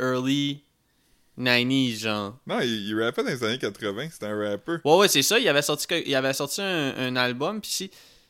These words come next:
Speaker 1: si je me trompe pas, c'était comme produce ou sur la label de, de Too Short. Ou
Speaker 2: Ouais,
Speaker 1: quelque
Speaker 2: c'est
Speaker 1: chose comme
Speaker 2: possible.
Speaker 1: ça, là. C'était, c'était comme un old school rapper qui avait co-sign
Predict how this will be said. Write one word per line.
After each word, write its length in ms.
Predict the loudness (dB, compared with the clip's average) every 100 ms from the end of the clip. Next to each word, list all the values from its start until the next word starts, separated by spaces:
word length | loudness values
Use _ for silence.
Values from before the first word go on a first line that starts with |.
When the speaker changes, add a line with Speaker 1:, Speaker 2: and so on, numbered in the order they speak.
| _ _
Speaker 1:
si 320 | -8 -4 -2
je 100 | -2
me 120 | 0 0
trompe 460 | 0 0 0 -2
pas, 380 | -2 -2 -2 -6
c'était 280 | -8 -2 0
comme 420 | 2 2 2 -4 -10 _ _ _ _ _ _ _
produce 720 | 4 4 4 2 2 0 0
ou 160 | 0 0
sur 260 | 0 0
la 160 | 4 4
label 500 | 4 0 2 2 4
de, 460 | 4 4 4 -2 -6
de 180 | -4 -4
Too 280 | -4 -4 -2
Short. 640 | -2 0 0 0 -2 -10 -20 _ _ _ _ _ -10
Ou 40 |
Speaker 2:
Ouais, 60 | -6
Speaker 1:
quelque 120 | -4
Speaker 2:
c'est 60 |
Speaker 1:
chose 140 | -4 -2
comme 160 | -2
Speaker 2:
possible. 220 | 0 -2 0
Speaker 1:
ça, 20 |
là. 240 | 0 0 -4 _ _ _ _
C'était, 220 | -6 -2
c'était 160 | 0 0
comme 160 | 0 0
un 100 | 2
old 240 | 2 0 -2
school 360 | -2 0 4
rapper 300 | 4 4 0
qui 140 | 0 0
avait 240 | 2 0
co-sign 840 | -2 -4 -4 -4 -2 0 -2 -4